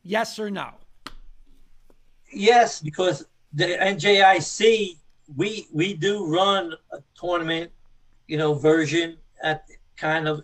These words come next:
Speaker 2: at the end of the season. If, also, if they don't wanna go into the Bergen County tournament, and, uh, we, we run our own. We have it,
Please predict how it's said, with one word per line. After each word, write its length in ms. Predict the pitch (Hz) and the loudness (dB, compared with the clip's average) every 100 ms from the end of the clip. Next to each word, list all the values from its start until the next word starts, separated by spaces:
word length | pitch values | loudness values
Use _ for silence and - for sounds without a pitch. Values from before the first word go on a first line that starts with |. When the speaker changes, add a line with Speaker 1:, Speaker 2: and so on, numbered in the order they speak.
| - | -10
Speaker 2:
at 140 | 151 | -10
the 120 | 156 | -6
end 140 | 156 156 | -4 -4
of 100 | 147 | -4
the 60 | |
season. 480 | 143 - 165 151 165 - _ _ _ | -6 -6 -4 -4 -10 -14 _ _ _
If, 260 | - 160 147 - - _ - | -6 -6 -6 -18 -20 _ -6
also, 400 | 180 175 190 165 | -4 -2 -2 -2
if 80 | |
they 140 | 170 175 | 0 0
don't 180 | 175 175 | 0 0
wanna 180 | 180 160 | -4 -2
go 160 | 180 | -4
into 160 | 175 170 | -4 -4
the 80 | 151 | -2
Bergen 320 | 165 156 151 | -2 -2 -4
County 380 | 180 196 202 160 | 0 0 0 -4
tournament, 640 | 165 156 151 143 147 151 _ _ _ _ _ _ - | -4 -2 -2 -2 -2 -4 _ _ _ _ _ _ -4
and, 240 | 151 151 | -2 0
uh, 260 | 151 147 147 _ - | 2 0 -2 _ -10
we, 220 | 147 151 _ _ _ 147 | -8 -8 _ _ _ -4
we 140 | 151 | -2
run 200 | 156 160 | 0 0
our 140 | 156 | 0
own. 240 | 170 180 143 _ _ | 0 0 -4 _ _
We 80 | 143 | -4
have 320 | 147 151 147 | 2 2 2
it, 120 | 147 | -2